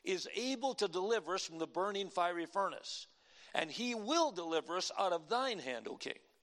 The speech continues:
But if not, be it known unto thee, O king, that we will not serve thy gods,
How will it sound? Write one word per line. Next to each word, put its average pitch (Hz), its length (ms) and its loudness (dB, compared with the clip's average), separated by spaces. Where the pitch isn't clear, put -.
But 208 200 4
if 208 240 -2
not, - 520 -2
be 180 140 0
it 220 120 2
known 285 240 2
unto 170 160 -6
thee, 151 140 0
O 131 100 -2
king, 120 320 -8
that - 140 0
we 180 120 2
will 160 180 0
not 214 300 4
serve 240 300 0
thy 214 200 2
gods, - 640 -2